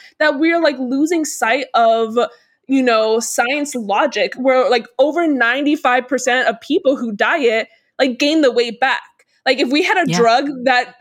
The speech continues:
Speaker 1: only worked five percent of the time, like, <laughs> we would never give that to anyone,
Speaker 2: Exactly.
Speaker 1: you know?
Speaker 2: Right.
Speaker 1: Yeah. And so, so it's just one of those things where it doesn't work.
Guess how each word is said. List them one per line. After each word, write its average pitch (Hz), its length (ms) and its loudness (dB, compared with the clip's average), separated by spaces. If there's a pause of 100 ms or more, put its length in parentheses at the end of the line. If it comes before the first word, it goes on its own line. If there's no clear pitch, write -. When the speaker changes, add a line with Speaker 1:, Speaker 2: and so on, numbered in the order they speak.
(100)
Speaker 1:
only 269 280 0
worked 254 280 0
five 226 220 0
percent 247 340 -2
of 277 80 -2
the - 40 -14
time, 392 300 0
like, 381 140 2
<laughs> - 0 -
we 415 140 4
would 415 140 4
never 330 260 2
give 330 220 -4
that 480 180 -2
to - 160 -2
anyone, 208 460 0
Speaker 2:
Exactly. 349 420 0
Speaker 1:
you 269 80 2
know? 294 500 0
Speaker 2:
Right. 370 280 -2 (160)
Speaker 1:
Yeah. 214 580 0
And 302 120 -2
so, 339 400 4 (120)
so 330 140 -2
it's 381 100 -2
just 415 100 -2
one 392 120 0
of 370 40 0
those 359 100 -2
things 320 220 -2
where 294 120 4
it 254 80 -2
doesn't 285 320 0
work. 220 300 2